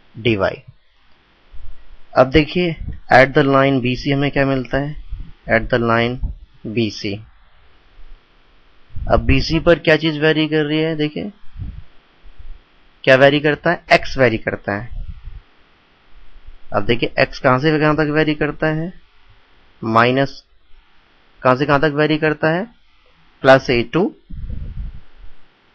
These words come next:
माइनस ए, और जबकि वाई इस पे क्या है, कांस्टेंट है, y is equals to b, then dy is equals to zero। अब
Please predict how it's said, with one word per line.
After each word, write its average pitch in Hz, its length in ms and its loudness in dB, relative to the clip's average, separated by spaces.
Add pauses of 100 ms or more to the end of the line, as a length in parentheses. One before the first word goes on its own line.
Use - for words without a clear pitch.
(200)
माइनस 110 520 2
ए, - 120 -16 (800)
और 120 80 -2
जबकि 120 300 0
वाई 120 240 6
इस 131 140 -4
पे 143 80 2
क्या 143 140 2
है, 143 140 2
कांस्टेंट 120 540 0
है, 156 140 -4 (1300)
y 110 240 4
is 120 160 -2
equals 123 320 0
to 135 160 -2
b, 143 100 0 (580)
then 113 440 2
dy 117 160 2 (140)
is 113 200 0
equals 113 360 -2
to 226 100 0 (380)
zero। 117 260 -2 (760)
अब - 180 0